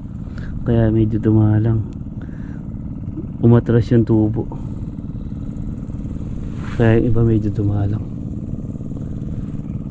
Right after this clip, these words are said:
Ito, mga boss, yung, ano, natin,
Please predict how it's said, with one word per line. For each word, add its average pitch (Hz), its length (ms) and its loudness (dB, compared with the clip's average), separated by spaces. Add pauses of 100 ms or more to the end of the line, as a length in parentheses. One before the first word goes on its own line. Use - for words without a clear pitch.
(1040)
Ito, - 160 2
mga 101 160 4
boss, 101 220 -2
yung, 110 160 0
ano, 110 100 6
natin, 143 380 4